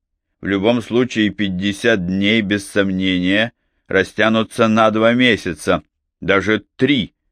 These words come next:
Но если мы добьёмся аудиенции у высшей власти,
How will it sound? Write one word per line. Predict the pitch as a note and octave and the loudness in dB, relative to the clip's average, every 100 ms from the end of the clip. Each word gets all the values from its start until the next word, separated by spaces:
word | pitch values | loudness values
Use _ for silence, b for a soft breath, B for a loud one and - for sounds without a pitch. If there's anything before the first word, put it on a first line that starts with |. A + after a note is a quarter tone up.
| _ _ _ _ _ _ _ _ - | _ _ _ _ _ _ _ _ -16
Но | C2+ | -10
если | D#2 F#2 F2+ F#2+ | -2 -2 -2 -4
мы | G2 G2+ | -2 0
добьёмся | F#2+ F2 G2 B2 G#2+ A2 | 0 0 0 0 -2 -2
аудиенции | G2 F#2+ G2 G2 A2 G2 - F#2+ | 0 0 0 0 0 -4 -6 -4
у | F#2+ | -2
высшей | F#2 G2 - F#2+ E2+ | -2 -4 -4 -4 -2
власти, | E2 F2+ G#2 - B2 B2 | 2 0 0 -4 -6 -6